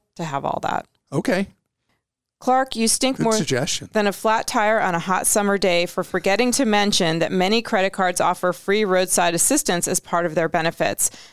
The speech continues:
Speaker 1: This is not an excuse or apology for the greedy car companies who don't want to offer a spare tire as a standard part of buying a car, John."
Speaker 2: John, thank you. And I was not aware that there were, did you know there were credit cards that offer
Speaker 1: I
Speaker 2: free
Speaker 1: didn't know,
Speaker 2: roadside
Speaker 1: no.
Speaker 2: assistance?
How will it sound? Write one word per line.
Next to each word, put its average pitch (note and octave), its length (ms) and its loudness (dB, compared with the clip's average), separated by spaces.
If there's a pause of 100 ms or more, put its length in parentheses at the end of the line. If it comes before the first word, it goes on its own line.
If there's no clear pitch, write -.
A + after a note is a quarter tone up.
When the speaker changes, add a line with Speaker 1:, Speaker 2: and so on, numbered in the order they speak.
Speaker 1:
This B3+ 180 0
is C4 140 2
not A#3 220 2
an C4 40 0
excuse A3+ 500 0
or A3 80 4
apology F3+ 640 0
for F#3+ 160 -2
the F3 80 0
greedy F#3 460 0
car F3 240 0
companies D#3 480 -2
who G3 120 0
don't F#3+ 300 0
want G3 180 2
to - 40 0
offer F3 340 0
a E3 60 0
spare F3 320 0
tire F3 500 0 (300)
as F3+ 160 0
a F3+ 60 4
standard F#3 560 0
part E3+ 280 0
of D#3+ 140 -6
buying D#3 280 0
a E3 60 0
car, D#3 320 -2
John." C#3 460 -2 (760)
Speaker 2:
John, F3 360 2
thank F#3 340 0
you. C#3 300 4
And C3+ 600 0 (600)
I F3 120 2
was A3 300 0
not E3+ 240 0
aware E3 560 2
that C3+ 220 -2
there C#3 200 0
were, B2+ 220 0
did - 280 -4
you C#4 100 2
know F4 200 2
there G#3 180 0
were F#3 100 0
credit G3+ 340 -4
cards F#3 320 -2
that F#3 80 0
offer E3 300 -2
Speaker 1:
I F#3+ 100 2
Speaker 2:
free G3 140 0
Speaker 1:
didn't - 160 2
know, F#3+ 60 2
Speaker 2:
roadside G3 340 2
Speaker 1:
no. G3 100 0
Speaker 2:
assistance? F3+ 560 -2